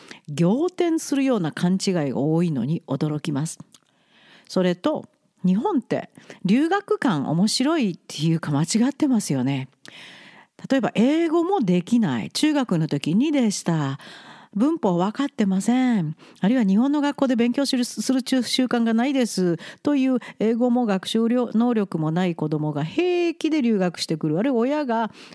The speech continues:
なんとかなるだろうって送り出す変な、変な現象ですね。いつもため息をついてます。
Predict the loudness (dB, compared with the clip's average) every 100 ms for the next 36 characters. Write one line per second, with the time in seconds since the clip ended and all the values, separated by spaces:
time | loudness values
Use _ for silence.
0 | -4 -2 -2 -2 -2 0 0 0 2 0
1 | 2 0 0 0 -2 0 -4 -4 -10 -14
2 | _ _ _ _ _ -14 -2 2 2 0
3 | -2 _ _ _ -2 2 2 2 0 0
4 | 0 0 -2 -2 -4 -8 -14 -16 _ -20
5 | -20 -20 -6 -4 0 -2 0 0 0 -2
6 | -2 -4 -2 -4 -4 -10 -12 -14